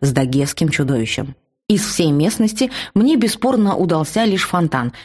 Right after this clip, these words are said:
бесформенная куча на заднем плане. Деревья и кусты напоминали, отродясь, неполотую морковную гряду, облыжная мостовая превратилась в беспорядочную россыпь глыб,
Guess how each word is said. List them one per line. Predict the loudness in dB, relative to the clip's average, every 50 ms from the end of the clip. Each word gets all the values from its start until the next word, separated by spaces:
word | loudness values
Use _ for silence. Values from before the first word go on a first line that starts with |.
| -20 _ _
бесформенная | -2 -2 0 0 0 0 2 2 2 2 2 0 0
куча | 0 -2 -2 0 0 0
на | 0 0 0
заднем | 0 0 2 2 0 0
плане. | 0 -2 -2 -2 -4 -6 -10 _ _ _ -20 -20 -20 -18 -20 -20 -6 _
Деревья | 2 2 4 4 4 2 2 2
и |
кусты | 0 -2 -2 0 0 0
напоминали, | 0 2 2 2 2 2 2 2 2 0
отродясь, | 0 0 -2 -2 -2 -2 0 0 0 0 0 0
неполотую | 0 -2 0 0 2 2 0 0 0 0 0
морковную | 0 0 0 -2 -2 -2 0 0 0 0
гряду, | 0 0 0 0 0 0 -2 -4 -6 -14 -20 -20 -8 _
облыжная | 0 2 2 2 2 2 2 2 2
мостовая | 0 0 -2 -2 -2 0 0 0 0 0
превратилась | 0 0 0 0 -2 -2 0 0 0 0 0 0
в | -2 0
беспорядочную | 0 0 0 0 -2 0 0 0 0 0 -2 -2 0 0 0 0
россыпь | 0 0 -2 -2 -2 -4 -2
глыб, | -2 -2 0 0 0 0 -2 -4